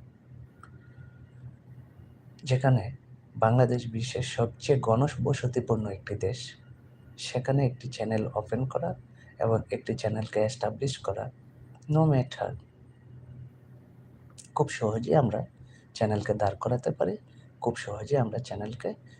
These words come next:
এস্টাবলিশ করাতে পারি। আমার লাইভ ক্লাসটি যারা দেখছেন, যদি আপনারা কেউ কোনো একটি কাজে দক্ষ হয়ে থাকেন, তাহলে আমাকে কমেন্টসের মাধ্যমে জানাতে পারেন।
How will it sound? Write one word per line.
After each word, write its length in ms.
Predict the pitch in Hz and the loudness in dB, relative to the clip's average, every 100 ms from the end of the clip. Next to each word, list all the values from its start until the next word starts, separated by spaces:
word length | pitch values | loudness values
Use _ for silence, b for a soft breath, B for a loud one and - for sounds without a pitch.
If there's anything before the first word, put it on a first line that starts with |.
| B | B
এস্টাবলিশ 580 | - 131 - 107 113 - | -4 -2 -2 -2 -4 -6
করাতে 360 | - 98 87 - | -4 -4 -4 -8
পারি। 260 | - - - - - - - - - - - - - B B B B - - - - - | -8 -10 -12 -18 -20 -20 -20 -20 -20 -20 -20 -20 -20 B B B B -20 -20 -20 -20 -4
আমার 180 | - 123 | 2 6
লাইভ 240 | 131 135 | 6 4
ক্লাসটি 320 | 127 165 - 170 | 2 0 0 0
যারা 240 | 117 104 | 2 0
দেখছেন, 460 | 98 98 - 123 160 - - - | -2 -6 -4 -4 -4 -14 -18 -6
যদি 240 | 120 - - | 0 6 6
আপনারা 360 | 127 110 110 | 4 0 -2
কেউ 360 | - - 101 127 - - - - - - - | -2 -6 -6 -8 -16 -20 -20 -20 -20 -20 -6
কোনো 260 | 139 156 165 | 2 4 4
একটি 280 | 113 - | 2 -2
কাজে 560 | 110 107 101 104 104 101 - 214 - - - | -4 -2 -2 -2 -4 -6 -10 -14 -14 -16 -4
দক্ষ 360 | 110 98 - 120 | 0 0 0 -6
হয়ে 240 | 107 104 | -4 -4
থাকেন, 340 | 98 87 - - - - B B | -6 -8 -8 -12 -16 -20 B B
তাহলে 240 | - 117 110 | -2 2 2
আমাকে 300 | 98 95 - | 0 -6 -6
কমেন্টসের 500 | 98 101 104 - 101 | -6 -4 -6 -4 -4
মাধ্যমে 380 | 101 - 101 101 | -4 -4 -4 -2
জানাতে 360 | 98 101 104 | -4 -4 -6
পারেন। 320 | - 95 151 | -4 -4 -4